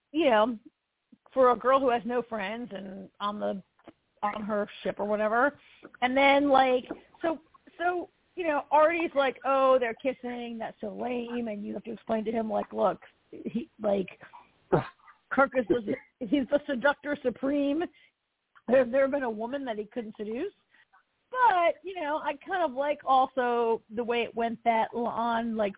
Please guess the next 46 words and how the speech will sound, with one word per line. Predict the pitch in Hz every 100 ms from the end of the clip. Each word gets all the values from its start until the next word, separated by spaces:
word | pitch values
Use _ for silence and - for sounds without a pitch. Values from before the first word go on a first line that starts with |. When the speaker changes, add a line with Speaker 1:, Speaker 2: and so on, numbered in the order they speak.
| -
Speaker 1:
finally | 233 226 214
meets | 202 226 233 -
someone | 233 220 208
that | 202 - -
she | 226
can | 208 208 208
really, | 226 226 214 208 202 _ _ _ _ _ _ _ _ _ _ -
you | 214
know, | 175 -
feel | 240
close | - 285 359 -
to, | 254 262 -
and | 254 277
then | 285 - -
he's | - 262 233
blooped | 233 269 -
out | 262 240
of |
existence. | 240 190 202 - 170 - _ _ _ _
Speaker 2:
Then | 127 123
he's | 113
Speaker 1:
Right? | 104
Speaker 2:
gone, | 107 95
yeah. | 90 85 87 - - _ _ _ _ _ _ _
Speaker 1:
And | 220 226
he's | 226 -
gone, | 311 240 180 180 233 - -
and | 226 220 220 202 226 208 _ - -
for | 247
her | 233 254
to | 226
go, | 233 233 -
in | 262
the | 277
end, | 277 -
she | 226
goes | 240 202
out | 226 240
of |
her | 226
way | 240 233
to | 220
try | - 170
to | -
contact | - 302 302 254 190 -
him, | 226 170 214 240